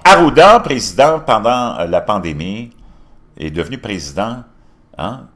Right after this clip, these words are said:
juste avant le début de la pandémie. C'est ça qui est vraiment probablement que, euh, mon abonné a voulu me signaler.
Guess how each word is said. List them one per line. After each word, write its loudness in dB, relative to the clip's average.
juste -6
avant 0
le -4
début -8
de -12
la 2
pandémie. -6
C'est -10
ça -12
qui -8
est -8
vraiment -6
probablement -6
que, -10
euh, -8
mon -10
abonné -6
a -10
voulu -12
me -10
signaler. -10